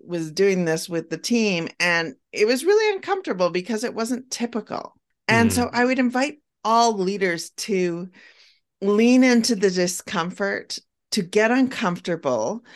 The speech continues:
Speaker 1: to experiment with these things and to see what works for your team. I don't believe in cookie cutter approaches when it comes to,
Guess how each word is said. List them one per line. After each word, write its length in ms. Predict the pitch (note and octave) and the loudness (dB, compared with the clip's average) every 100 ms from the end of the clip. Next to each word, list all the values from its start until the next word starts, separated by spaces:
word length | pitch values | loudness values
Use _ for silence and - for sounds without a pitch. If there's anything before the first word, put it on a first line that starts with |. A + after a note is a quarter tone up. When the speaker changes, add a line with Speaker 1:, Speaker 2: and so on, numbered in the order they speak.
| - - | -20 -6
Speaker 1:
to 160 | - A3+ | 2 2
experiment 920 | G#3+ - - A#3+ C4 F4 A#3 D3 - | 2 -2 -4 0 2 2 0 0 -4
with 140 | F#3 | -6
these 200 | D#3+ D3+ | -6 -8
things 400 | - C#3+ D3+ G#3 | -2 -2 -2 -6
and 300 | - G3+ F#3+ | -6 -2 -2
to 80 | F#3 | -4
see 280 | F#3 - A3+ | -6 -6 -4
what 280 | G3+ D3+ D3 | -2 -4 -4
works 380 | D#3+ - - - | -6 -6 -12 -10
for 280 | - D#3 D#3 | -2 0 0
your 180 | C#3+ | -2
team. 640 | C#3+ - D3 C3+ A#2 - - _ _ _ - - - | -4 -6 -4 -6 -6 -14 -20 _ _ _ -20 -20 -6
I 80 | G3 | -2
don't 240 | G3 G#3+ - | 0 -2 -2
believe 280 | B3+ A3 | 0 0
in 120 | F#3+ D#3+ | -2 -6
cookie 320 | - F#3 F#3 | -12 -14 -14
cutter 300 | - F3+ D#3+ | -8 -2 -2
approaches 600 | D3+ D#3+ C#3+ A3+ A3+ A#3 | -2 -4 -4 -4 -6 -4
when 140 | G#3 | -4
it 100 | F#3+ | -4
comes 320 | - F3+ F3+ | -6 -6 -6
to, 480 | - - D#3+ D3 D3 | -8 -4 -4 -4 -6